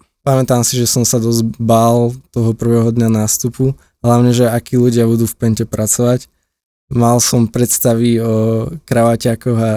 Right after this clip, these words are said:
serióznych ľuďoch, ale myslím si, že práve tí ľudia, e, v Pente sú to, čo ma, čo ma najviac potešilo, najviac prekvapilo a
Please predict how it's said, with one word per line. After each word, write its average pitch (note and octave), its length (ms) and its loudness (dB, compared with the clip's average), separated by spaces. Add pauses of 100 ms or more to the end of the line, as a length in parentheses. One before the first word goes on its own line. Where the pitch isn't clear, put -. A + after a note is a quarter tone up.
(140)
serióznych A#2 720 0
ľuďoch, A#2+ 480 2
ale A2+ 560 0 (400)
myslím A#2 400 0
si, A#2+ 160 -2
že A#2 160 0
práve A#2 400 0
tí A#2+ 160 -4
ľudia, B2 440 2
e, - 640 -8 (540)
v - 320 -14
Pente A#2 400 0
sú - 240 -2
to, A#2 240 0
čo A#2+ 160 0
ma, G#2+ 400 0 (160)
čo A2+ 160 -2
ma G#2+ 80 2
najviac A2 400 0 (160)
potešilo, B2 720 0
najviac A2 400 0
prekvapilo B2+ 720 -2
a G#2+ 320 0